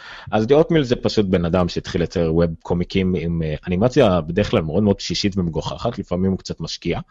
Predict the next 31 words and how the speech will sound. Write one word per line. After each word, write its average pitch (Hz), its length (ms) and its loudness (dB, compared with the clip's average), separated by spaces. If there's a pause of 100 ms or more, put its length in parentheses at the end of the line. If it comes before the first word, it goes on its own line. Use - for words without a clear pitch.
(440)
אבל 82 100 -2
היא 82 80 -2
בדרך 85 220 -2
כלל 95 120 2
מאוד 85 220 -4
מאוד 104 140 2
מגוחכת, - 680 -6
אה, 80 280 -4
הרבה 87 200 -2
פעמים 92 340 0
גרוטסקי 101 560 0
או 71 80 2
אקטואלי 110 540 0
ודברים 82 360 -4
כאלה, 117 280 -4 (640)
אבל 95 160 0
הוא 98 80 2
קיבל 117 260 2
מעמד 101 400 2
של, 82 360 0
אה, 73 240 -4
סלבריטי 82 640 -4
באינטרנט, 78 640 -6
לדף 73 680 -4
שלו 87 200 0
בפייסבוק - 520 -2
יש - 200 -2
שלוש 87 340 0
וחצי - 300 -4
מיליון 80 340 0
עוקבים, 85 480 0